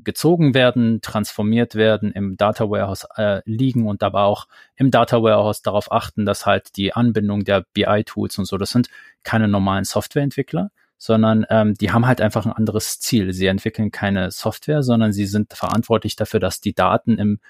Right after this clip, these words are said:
Fluss bleiben und dass die Daten normalisiert sind. Wir haben Datenanalysten und Datenanalysten sind gar, müssen gar nicht tieftechnisch versiert sein, sondern die verstehen das Business.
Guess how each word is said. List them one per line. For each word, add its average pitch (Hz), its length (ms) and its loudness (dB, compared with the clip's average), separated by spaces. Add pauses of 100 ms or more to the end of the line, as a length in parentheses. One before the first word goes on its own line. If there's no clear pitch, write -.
Fluss - 340 0
bleiben 101 400 0
und 101 100 0
dass 95 160 -4
die 95 120 -6
Daten 95 340 -2
normalisiert 95 640 -4
sind. 87 180 -14 (580)
Wir 110 120 -2
haben 160 160 4
Datenanalysten 123 1080 0 (340)
und 113 200 -6
Datenanalysten 123 960 0 (580)
sind 107 720 -6
gar, 113 180 2
müssen 127 340 0
gar 113 140 4
nicht 123 160 2
tieftechnisch - 640 -4
versiert 104 380 0
sein, 107 240 -2
sondern 104 240 0
die 101 60 -2
verstehen 107 420 -2
das 95 160 -2
Business. 95 540 -4